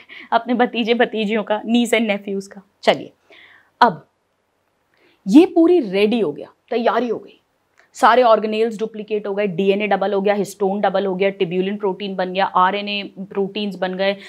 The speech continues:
साइटोप्लाज्म की मैक्सिमम ग्रोथ हो गई, सब काम हो गया, सेंट्रियोल डुप्लीकेट हो गए, everything is being done। अब सेल को हम कहेंगे, "अब तुम डिवाइड करो, actually डिवाइड करो, एम फेज।"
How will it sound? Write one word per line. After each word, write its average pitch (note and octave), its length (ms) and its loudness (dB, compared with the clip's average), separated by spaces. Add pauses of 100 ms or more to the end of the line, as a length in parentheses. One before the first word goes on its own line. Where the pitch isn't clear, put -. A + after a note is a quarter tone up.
(180)
साइटोप्लाज्म G3+ 680 0
की G#3+ 100 -8
मैक्सिमम G3 420 -2
ग्रोथ F#3+ 420 -2
हो G3 80 -2
गई, G#3+ 240 -2 (240)
सब - 480 4
काम B3 220 -2
हो A#3 120 -8
गया, A#3+ 160 -6
सेंट्रियोल A#3 560 -2
डुप्लीकेट G#3+ 500 -4
हो G#3+ 60 -6
गए, G#3+ 180 -4 (100)
everything A3+ 420 -2
is G#3 120 -4
being F#3+ 320 -10
done। D3+ 180 -12 (1120)
अब C4+ 200 4
सेल F3+ 440 -4 (220)
को G#3 80 -2
हम G3 180 -4
कहेंगे, F#3 280 -6
"अब G#3+ 140 -8
तुम G3+ 140 -6
डिवाइड E3+ 440 -8
करो, - 360 -18
actually C4 520 0
डिवाइड E3+ 360 -6
करो, E3 260 -16 (320)
एम G3 200 -2
फेज।" - 340 -20